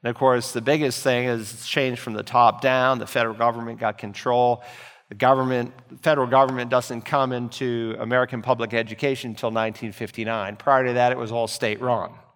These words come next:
All education in America was funded on a state level. Fifty-nine was a critical year because now for the first time the federal government got in. And this was a dream for the humanists because they knew that they could control things given enough time from the top down.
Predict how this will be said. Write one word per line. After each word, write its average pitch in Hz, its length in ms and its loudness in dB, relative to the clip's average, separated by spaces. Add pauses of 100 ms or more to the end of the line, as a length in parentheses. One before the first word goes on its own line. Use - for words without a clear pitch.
(520)
All 143 380 8
education 131 560 -2
in 120 40 -4
America 117 320 0
was 110 180 -6
funded 113 280 -2
on 104 100 -4
a 101 40 -6
state 104 320 -4
level. 98 360 -6 (460)
Fifty-nine 131 560 2
was 113 160 -6
a 117 60 -6
critical 120 500 -2
year 110 320 -2
because 110 260 -6
now 123 140 2
for 117 80 -2
the 107 100 -6
first 127 300 -4
time 113 180 0
the 107 60 -8
federal 107 320 -2
government 131 420 0
got 104 200 -2
in. 95 160 -10 (320)
And 135 100 -2
this 165 180 4
was 123 140 -2
a 123 80 0
dream 120 640 -2
for - 140 -8
the 104 100 -8
humanists 117 540 -4
because 110 420 -4
they 110 160 0
knew 127 320 -2
that 117 180 -2
they 120 100 -2
could 113 200 -12
control 127 440 0
things 135 360 -4
given 120 240 -2
enough 110 240 -2
time 143 260 -2
from 117 140 -10
the 107 80 -8
top 101 320 0
down. 156 260 -2